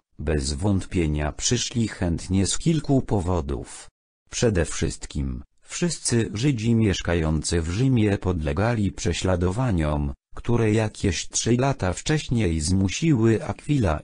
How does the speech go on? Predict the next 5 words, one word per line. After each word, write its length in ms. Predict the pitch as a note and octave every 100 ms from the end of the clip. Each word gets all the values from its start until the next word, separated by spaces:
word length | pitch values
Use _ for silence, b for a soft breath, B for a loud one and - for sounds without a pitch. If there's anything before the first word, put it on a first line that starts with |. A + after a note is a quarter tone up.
| -
i 160 | F2+
Pryscyllę 720 | - F2+ - - E2 D2 D#2 D2+
do 200 | E2+ F#2
opuszczenia 760 | F#2 - - - A#2+ B2 A#2+ A2+
miasta. 580 | G2 D2 - - -